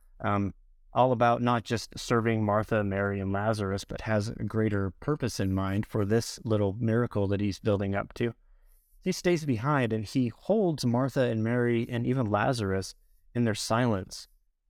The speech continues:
for, for, for days. Um, so they, they have to sit there in the darkness and the silence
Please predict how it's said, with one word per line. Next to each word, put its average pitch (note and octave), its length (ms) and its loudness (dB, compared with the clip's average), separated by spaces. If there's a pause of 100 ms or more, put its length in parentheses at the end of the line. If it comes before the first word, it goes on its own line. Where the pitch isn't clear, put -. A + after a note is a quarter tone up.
(140)
for, G#2 540 0 (800)
for, G#2 180 -4 (140)
for A#2 120 2
days. G2+ 580 -2 (580)
Um, G2 360 -2 (840)
so - 220 -4
they, B2+ 320 4
they B2+ 100 -2
have B2+ 200 -2
to A2+ 100 -4
sit - 320 -4
there G2+ 340 2 (180)
in A2 120 -2
the G#2+ 60 -2
darkness G#2 640 0 (220)
and G#2+ 140 2
the G2+ 60 0
silence G#2+ 720 0